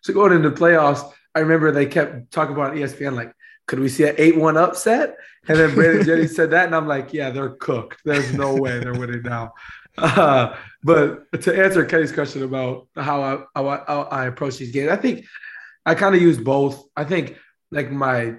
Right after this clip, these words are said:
Speaker 1: basketball mind is on a lot of times, and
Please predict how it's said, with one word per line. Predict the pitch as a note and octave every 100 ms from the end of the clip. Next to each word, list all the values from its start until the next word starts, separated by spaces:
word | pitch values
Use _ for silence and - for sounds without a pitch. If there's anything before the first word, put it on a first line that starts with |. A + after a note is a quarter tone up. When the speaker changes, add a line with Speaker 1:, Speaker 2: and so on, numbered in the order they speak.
| _
Speaker 1:
basketball | A#2+ C#3+ D3+ D#3 D3+
mind | C#3+ C#3+
is | B2
on | A#2 C3+ C#3
a |
lot | C3+ C3+ C3+
of |
times, | C3 C#3+ C3+ C3 B2
and | A2+